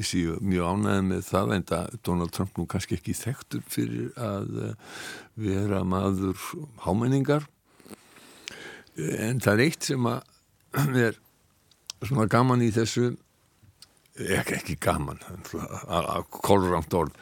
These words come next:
eitt sem er athyglisvert í umræðum bandarískra stjórnmálamanna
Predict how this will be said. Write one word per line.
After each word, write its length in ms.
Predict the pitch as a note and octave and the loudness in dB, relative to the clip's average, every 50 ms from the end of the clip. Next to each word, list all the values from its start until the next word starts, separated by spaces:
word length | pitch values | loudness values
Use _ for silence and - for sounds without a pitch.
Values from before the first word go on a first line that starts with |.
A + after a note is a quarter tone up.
| - - - - - - | -20 -18 -18 -18 -14 -2
eitt 240 | - A#2 A2 - - | 2 2 2 4 4
sem 140 | A#2 A2+ A2 | 2 2 4
er 160 | G2+ G#2 G#2+ F#2 - | 2 2 0 0 2
athyglisvert 920 | A2+ A#2+ C#3+ D3+ D3+ - C3 G2+ F2 F2+ E2+ - - F#2+ F#2+ - - - | 4 6 6 6 6 2 0 0 0 -2 -2 0 0 0 -2 -2 -2 0
í 140 | C3+ A2+ G2+ G2 - _ _ _ _ _ _ _ _ - - - - | 2 2 2 2 -2 _ _ _ _ _ _ _ _ -20 -14 0 4
umræðum 760 | - B2+ C#3+ D3 C#3+ C3+ C3 A#2 G#2+ G2+ G2 G2 F#2+ F#2 - | 6 6 6 6 4 4 6 6 6 4 4 2 0 0 0
bandarískra 720 | G#2 G#2+ A#2 A#2 A#2+ G#2+ G2+ G2+ - - G2 G2 F#2 - - | 0 0 0 2 0 0 0 0 -2 -2 -2 -2 -2 -4 -6
stjórnmálamanna 880 | - A2 - - A#2 G#2 G2 - - F#2 F2 E2 D#2+ D#2+ D#2+ E2 F2 F#2+ | -8 -4 0 2 2 2 2 0 0 0 0 0 0 0 0 0 -2 -2